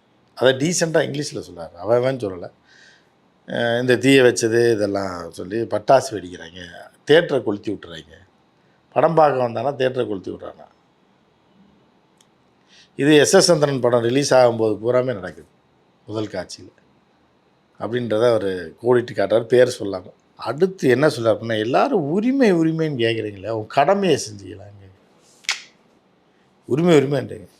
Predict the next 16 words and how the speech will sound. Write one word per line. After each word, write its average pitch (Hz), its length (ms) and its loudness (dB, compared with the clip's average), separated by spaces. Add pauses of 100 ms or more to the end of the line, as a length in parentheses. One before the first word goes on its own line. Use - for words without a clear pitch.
(120)
உரிமை 139 300 4
எனக்கு 113 180 2
வேணும், 113 220 0
எனக்கு 117 220 0
உரிமை 143 280 4
இருக்கு, 104 300 -2
எனக்கு 113 220 -2
உரிமை 135 260 2
இல்லையா?" 101 400 -4 (580)
இப்படின்னு 147 340 -6
கேட்குறீங்கல்ல, 98 640 0 (440)
மொ-, 127 120 -4
உங்க 165 320 0
கடமை 208 580 4
என்னன்னு 151 340 0
செஞ்சீங்களா 92 500 -10